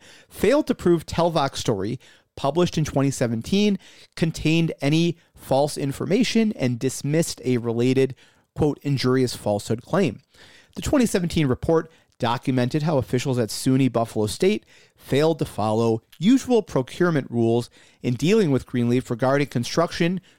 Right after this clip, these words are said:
of student housing adjacent to the Elmwood Avenue campus. The story also reported that Sweezy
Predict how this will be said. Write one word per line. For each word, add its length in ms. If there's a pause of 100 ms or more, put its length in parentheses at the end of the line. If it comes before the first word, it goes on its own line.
(140)
of 100
student 360
housing 360
adjacent 500
to 120
the 120
Elmwood 360 (320)
Avenue 320
campus. 500 (680)
The 80
story 280
also 240
reported 320
that 140
Sweezy 640